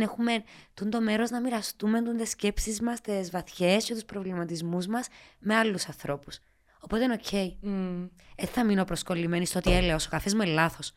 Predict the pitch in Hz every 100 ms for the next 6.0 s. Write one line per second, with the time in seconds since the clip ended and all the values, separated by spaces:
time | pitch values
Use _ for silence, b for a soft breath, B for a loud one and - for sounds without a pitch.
0 | B B 180 180 226 214 170 - 170 156
1 | 139 - - - _ _ _ _ _ b
2 | b - 214 202 247 269 - 202 185 175
3 | - _ _ _ _ _ _ 233 226 240
4 | 247 240 262 262 302 269 254 247 247 214
5 | 208 208 208 185 196 202 202 175 165